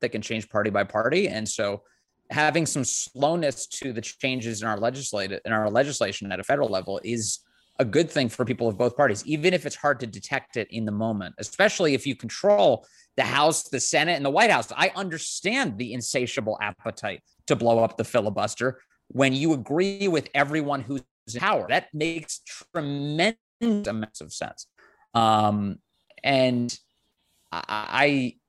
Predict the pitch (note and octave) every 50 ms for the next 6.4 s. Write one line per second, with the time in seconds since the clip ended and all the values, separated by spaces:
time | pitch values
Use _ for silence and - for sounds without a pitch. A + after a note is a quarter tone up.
0 | _ _ - - F3+ G#3 A#3 G#3 - G#3+ F3+ D3+ C#3+ C3+ C3 B2 A#2+ A#2+ C3 E3
1 | G#3 G#3 F3 B2+ A2 G#2 - - A2+ A2+ A2 F#2+ G#2+ G2+ F#2 G2+ G#2+ - _ _
2 | - - A2+ G#2 G2 F#2+ F2+ F2+ G2 - _ _ _ _ _ - G#2 G#2 G2+ A2
3 | B2+ - - C#3+ E3+ F#3 F3 D#3+ F3+ D#3+ D3+ C#3 C3 A#2+ - _ _ _ _ _
4 | _ _ - - - - - C#3+ B2 B2 B2 A#2 A#2 - - - B2+ C#3+ C3+ -
5 | - B2+ - A2+ A2+ C3 C3+ C3 B2 A#2 G#2+ G#2+ - - F#2+ - - F3+ F3 -
6 | - G#2 G2+ D#2 E2 F#2+ - -